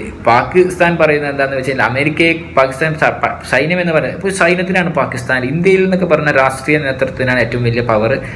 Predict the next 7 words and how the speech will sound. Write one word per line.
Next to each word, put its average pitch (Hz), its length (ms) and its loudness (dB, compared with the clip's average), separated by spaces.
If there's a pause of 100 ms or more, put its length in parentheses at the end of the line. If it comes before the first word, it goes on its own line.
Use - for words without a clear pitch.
(380)
രാഷ്ട്രീയ 165 260 2
നേതൃത്വം 143 320 0
പറയുന്നത് 127 340 2 (140)
ആ - 20 4 (100)
ഭരണഘടനക്കുള്ളിൽ 127 760 -2
വെച്ച് 117 160 -4 (100)
സൈനിക 139 400 -4